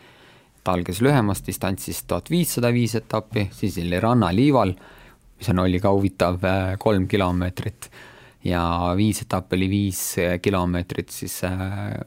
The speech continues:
metsaradadel. Nii et, äh, ka seal olin, tead, äh, juba top nelja hulgas,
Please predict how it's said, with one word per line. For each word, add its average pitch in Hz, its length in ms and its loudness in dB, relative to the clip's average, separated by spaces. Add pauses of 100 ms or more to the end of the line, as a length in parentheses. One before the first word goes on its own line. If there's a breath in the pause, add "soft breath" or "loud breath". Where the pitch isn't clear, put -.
metsaradadel. 90 840 -2 (840 loud breath)
Nii 104 240 4
et, 98 260 0
äh, 95 140 2
ka 104 100 0
seal 170 380 4
olin, 104 240 4
tead, 101 400 0
äh, 95 800 0
juba 101 400 -2 (240)
top 98 320 -4
nelja 120 340 4
hulgas, 98 460 0